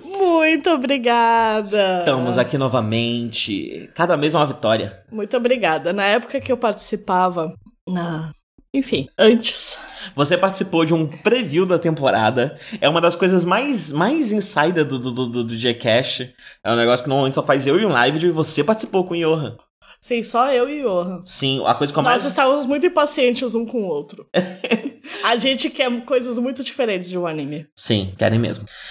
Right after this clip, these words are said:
Speaker 1: Graças
Speaker 2: Mas
Speaker 1: a Deus, inclusive.
Speaker 2: que eu
Speaker 1: Um beijo, Johan.
Speaker 2: Eu adoro esse programa porque, é, eu ouvi ele só quando eu editava e foi uma experiência muito boa ouvir um podcast.
Speaker 1: <laughs>
Speaker 2: Pô, um podcast, sei lá, do, do tipo que eu faço. É,
Speaker 1: Então,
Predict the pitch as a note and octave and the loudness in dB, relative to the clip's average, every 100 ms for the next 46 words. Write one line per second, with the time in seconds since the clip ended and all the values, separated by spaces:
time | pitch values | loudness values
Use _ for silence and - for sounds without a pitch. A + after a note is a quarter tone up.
0 | - A3+ B3 C4 F4 F4 C#4 A#3 A3 G#3 | -8 0 0 2 2 2 2 0 0 -4
1 | A3 G#3 F#3+ F3 F#3 E3 D3+ C#4+ A3 B3+ | -6 -6 -4 -6 -4 0 2 0 0 0
2 | B3 C4 B3+ A#3+ A3 A3+ A#3+ A3+ - - | 2 2 2 0 0 2 0 -2 -6 -20
3 | _ _ _ C#3 C3+ C3+ C3+ - C#3+ C#3+ | _ _ _ 2 2 4 0 2 2 2
4 | D3 - D3+ C#3+ C#3 C3 B2+ C3 A#2+ - | 2 0 2 2 2 2 2 2 0 0
5 | C3 B2+ C#3 C#3+ C#3+ E3 F#3 F#3 D3+ C#3+ | 2 2 2 0 0 -4 -2 -2 -4 -2
6 | B2 C3 B2 G#2+ F2 F#2+ A#2+ B2+ B2+ C3+ | 0 2 2 -2 -4 -4 -2 -2 -2 -2
7 | C3+ C#3 D#3 B2+ A#2+ A2+ A#2 A#2 A2+ A2 | -2 -4 -4 0 0 0 -2 -4 -4 -4
8 | G2+ - - A#3+ - _ F4+ - - - | -4 -4 -12 -16 -20 _ 0 0 -2 -6
9 | - E3+ D#3 D#3+ D#3 D#3 D3+ D#3 D3+ C3+ | -4 -2 0 0 0 0 -2 -2 -2 -2
10 | D3+ B2 A2 A2 A2+ B2 B2 A#2+ - - | 0 0 -2 -6 -8 -8 -6 -6 -8 -4
11 | D3 - A2+ G2+ - - - - - A#2+ | -4 2 2 2 -2 -14 -20 -20 -10 -2
12 | B2 A#2+ G3+ | 0 2 2